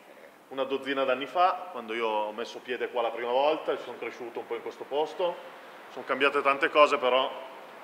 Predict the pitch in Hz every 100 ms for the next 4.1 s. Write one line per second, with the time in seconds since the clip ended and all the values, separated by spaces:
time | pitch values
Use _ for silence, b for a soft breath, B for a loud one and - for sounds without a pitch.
0 | - - 135 143 147 143 135 139 139 135
1 | 156 151 131 131 143 139 156 196 143 127
2 | 120 170 165 143 123 131 - 123 117 113
3 | 113 117 135 135 127 123 117 110 110 -